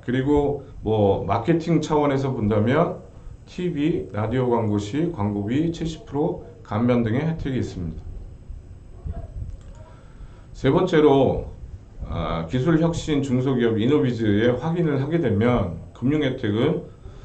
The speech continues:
수도권 취득세 중과 면제, 기술 평가 보증으로 최대 백 프로 전액 보증 지원이 있고요. 기술 및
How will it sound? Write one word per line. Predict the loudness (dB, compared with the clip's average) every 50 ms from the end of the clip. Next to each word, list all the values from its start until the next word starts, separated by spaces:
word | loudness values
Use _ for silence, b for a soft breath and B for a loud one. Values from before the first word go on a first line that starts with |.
| B B B B B B
수도권 | -14 -10 -4 0 0 0 2 0 0 0 0 -2
취득세 | -4 -4 -4 -4 -4 -4 -2 0 2 2 2 0 0 -4
중과 | -6 -4 -2 0 2 2 2 2
면제, | 2 2 0 0 0 0 2 2 2 2 0 -2 -4 -8 -10
기술 | -6 -6 -4 -2 0 2 2 2 0
평가 | -2 -4 -6 -2 -2 -2
보증으로 | -2 -2 -2 -2 -2 -2 -2 -4
최대 | -4 -6 -4 -2 0 0 0 0
백 | -2 -4 -6 -6
프로 | -6 -4 -2 -2 -2 -4 -6 -8
전액 | -4 -4 -2 -2 -4 -4
보증 | -4 -4 -2 -2 -2
지원이 | -2 -2 -2 0 0 0 -2
있고요. | -4 -6 -8 -6 -6 -6 -6 -8 -10 -14 -16 -18 -18 -12 -8 -8 -8 -6 -6 -8 -8 B B B B B B B B B
기술 | -10 -6 -4 0 4 6 6 6
및 | 6 6 4 4 4 2 0 -4 -8